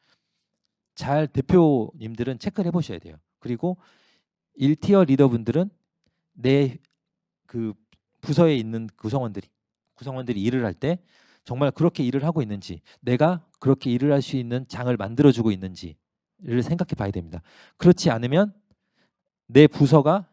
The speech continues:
이렇게 말라가거나 잎이 발해갈 수 있어요. 네. 그리고 이제 스타트업 대표님들 만나면, 또 구성원분들도 만나면 "리더가 정말 중요합니다"라고 얘기를 줍니다.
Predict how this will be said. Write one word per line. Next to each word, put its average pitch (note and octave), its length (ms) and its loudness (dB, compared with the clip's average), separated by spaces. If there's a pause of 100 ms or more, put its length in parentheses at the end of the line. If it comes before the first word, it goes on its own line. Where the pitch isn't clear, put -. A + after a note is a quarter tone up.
이렇게 - 220 -6
말라가거나 B2 720 -2 (560)
잎이 C#3+ 240 -4
발해갈 B2+ 320 -2
수 - 140 -14
있어요. E2 360 -14 (4000)
네. A2+ 160 -18 (1120)
그리고 F#3+ 220 6
이제 E3+ 100 2
스타트업 A#3+ 380 2
대표님들 G3 440 6
만나면, D3+ 680 2 (340)
또 F3+ 80 4
구성원분들도 F3+ 680 0
만나면 A#2 560 -2 (320)
"리더가 G3+ 340 8
정말 D#3 280 4
중요합니다"라고 D#3 840 4
얘기를 A#2 200 0
줍니다. G2 380 -10